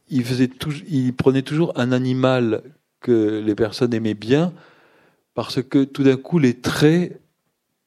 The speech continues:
de la personne regardant l'animal se détendaient et livraient au photographe une expression particulièrement sereine, détendue et naturelle d'eux-mêmes. Je pense que de la même façon,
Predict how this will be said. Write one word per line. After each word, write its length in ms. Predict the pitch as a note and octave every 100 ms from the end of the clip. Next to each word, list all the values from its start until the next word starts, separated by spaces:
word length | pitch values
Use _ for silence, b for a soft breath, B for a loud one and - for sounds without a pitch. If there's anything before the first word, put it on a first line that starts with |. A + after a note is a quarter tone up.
| _
de 120 | A#2+
la 120 | A#2 A#2
personne 500 | B2 - D#3 B2 A2+
regardant 680 | B2 B2 A2+ A2 B2+ G#2+
l'animal 560 | G#2+ A2 A2 B2 D#3+ D#3 b b b
se 160 | -
détendaient 800 | A2+ C3 C3+ B2+ A2+ A2+ C3 E3 - b b b b b -
et 180 | A2
livraient 720 | A2+ B2+ D#3+ C3+ B2 C3 A2 - - -
au 60 | F#2+
photographe 880 | - A2+ G#2 A2 D3+ D#3 - - - _ _ _ _ -
une 140 | B2
expression 840 | B2+ - - A#2 - - D3+ E3 D#3 b b b b b b _ _ -
particulièrement 800 | C3+ - C#3+ B2+ A#2 B2 B2+
sereine, 880 | A#2 - C3+ A#2+ A#2+ C#3+ D3+ D#3 D#3 - _ _ D3+
détendue 720 | A#2+ B2+ B2+ B2+ A#2 B2 D3+
et 80 | A#2+
naturelle 800 | C3 C3 - A2+ A#2+ D3 C#3+ B2+ G3+
d'eux-mêmes. 600 | A2+ A#2 A2+ G#2+ G2+ G2+ b b b b b b -
Je 60 |
pense 320 | G#2+ D3+ E3 -
que 80 |
de 120 | A#2+ A2+
la 80 |
même 220 | B2 D#3+ D#3
façon, 600 | C3+ A2+ - D3+ F3+